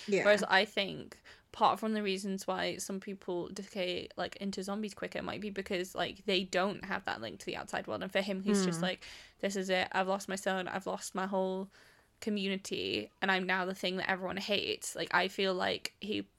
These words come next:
Speaker 2: would have given up on it more because, and I don't know
Speaker 1: Wow,
Speaker 2: if this
Speaker 1: that
Speaker 2: is
Speaker 1: sucks for Perry.
Speaker 2: intentional.
Speaker 1: He's like, "Hmm, these teens in love could fix it, but my dad could not,"
Speaker 2: Uh,
Speaker 1: which sucks.
Speaker 2: I know.
Speaker 1: <laughs>
Speaker 2: It does suck for Perry. Um, but
Speaker 1: He's
Speaker 2: I think,
Speaker 1: dead,
Speaker 2: I
Speaker 1: so,
Speaker 2: don't know
Speaker 1: eh.
Speaker 2: if, yeah, yeah. I don't know if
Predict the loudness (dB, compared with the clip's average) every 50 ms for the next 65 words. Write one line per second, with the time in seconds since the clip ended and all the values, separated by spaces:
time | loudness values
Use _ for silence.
0 | _ -4 -2 -2 -2 -2 0 -2 -2 0 0 -4 -4 -6 -8 -6 -6 -6 -6 -4
1 | -2 0 0 -2 -2 -8 -14 -16 -18 -6 _ 0 4 6 8 8 10 10 12 12
2 | 12 12 12 12 12 12 12 12 12 10 10 10 10 10 10 8 8 10 12 12
3 | 12 12 12 10 10 10 8 8 10 8 6 4 6 6 6 8 8 8 6 0
4 | 0 0 0 4 6 8 8 8 8 8 8 8 8 8 6 8 6 6 6 6
5 | 0 -4 -2 -2 0 4 4 4 4 0 2 6 8 8 8 6 2 -2 0 0
6 | 0 2 4 4 4 4 4 2 0 0 0 0 2 2 2 2 2 0 -2 -6
7 | -8 -8 -10 4 4 4 4 4 -2 -8 -8 -8 -8 0 2 4 4 6 6 6
8 | 6 8 8 8 6 6 4 0 -8 -6 _ -2 -2 2 2 2 2 4 2 0
9 | 2 0 -2 -4 0 2 2 2 4 2 0 0 0 -2 -2 -2 -2 -6 -8 -8
10 | -4 0 2 4 6 6 6 6 4 4 2 4 4 6 4 4 0 -2 2 6
11 | 8 10 10 10 10 10 8 8 8 6 0 0 4 4 4 6 4 2 0 0
12 | 4 4 4 4 4 -2 -12 -12 _ -4 -4 -4 -2 -4 2 2 2 4 4 2
13 | 2 2 2 0 -4 -6 -14 -18 -18 -18 -20 -20 _ 2 2 4 4 4 4 2
14 | 4 4